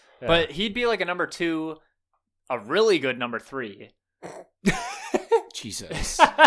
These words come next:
Speaker 2: But if we had, like, a guy like maybe Allen Robinson or something. <laughs> No, I'm just
Speaker 1: I mean,
Speaker 2: joking.
Speaker 1: he's fucking washed,
Speaker 2: But
Speaker 1: but
Speaker 2: if we got, if we got, like, a solid number one, not, not saying, like, a Devontae Adams or Stephon Diggs or anything like that, but if we get a guy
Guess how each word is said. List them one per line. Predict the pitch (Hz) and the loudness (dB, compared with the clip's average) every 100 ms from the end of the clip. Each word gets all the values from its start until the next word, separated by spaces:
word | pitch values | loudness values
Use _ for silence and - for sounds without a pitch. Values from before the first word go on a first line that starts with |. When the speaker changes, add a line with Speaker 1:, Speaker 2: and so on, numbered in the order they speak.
| - - - | 8 6 12
Speaker 2:
But | 214 151 147 165 | 12 10 6 2
if | 165 202 | 2 2
we | 196 | 4
had, | 196 208 202 | 6 4 6
like, | 190 180 | 4 2
a | 143 | 2
guy | 151 165 | 4 4
like | 139 110 | 0 -4
maybe | 123 120 | -4 -4
Allen | 104 120 104 | -2 -2 -4
Robinson | 104 123 135 135 139 | -2 -2 -4 -10 -12
or | 127 | -10
something. | - 135 - | -8 -6 -2
<laughs> | 214 | 2
No, | 165 | 4
I'm | - 156 | 4 2
just | 143 147 | 0 -4
Speaker 1:
I | |
mean, | 120 117 | -2 -4
Speaker 2:
joking. | 113 | -2
Speaker 1:
he's | 135 117 | -4 -4
fucking | - 110 104 92 | -4 -4 -4 -8
washed, | 98 98 95 - | -6 -4 -4 2
Speaker 2:
But | 156 156 143 | 4 4 0
Speaker 1:
but | 175 | -6
Speaker 2:
if | 170 | -4
we | 202 | 0
got, | 247 - 190 | 4 6 6
if | - | 2
we | 185 | -6
got, | 254 240 202 | -6 -4 -4
like, | 170 | -4
a | 131 | -6
solid | - 123 147 190 | -4 -4 -2 -4
number | 180 180 165 | -8 -8 -6
one, | 120 117 | -6 -6
not, | 160 226 233 | -6 -6 -10
not | 170 190 247 - | -12 -10 -10 -12
saying, | - - 165 165 | -16 -12 -10 -10
like, | 147 | -10
a | |
Devontae | 120 113 131 143 135 | -10 -10 -10 -8 -8
Adams | 131 127 | -8 -12
or | 117 | -16
Stephon | 101 - 123 135 127 | -16 -14 -14 -14 -14
Diggs | 110 101 101 | -14 -14 -16
or | |
anything | 101 98 117 | -18 -16 -16
like | 110 104 | -14 -16
that, | - - - | -20 -20 -18
but | 107 | -16
if | - | -12
we | 151 | -10
get | 185 | -8
a | 180 | -6
guy | 139 120 113 110 | -4 -4 -4 -6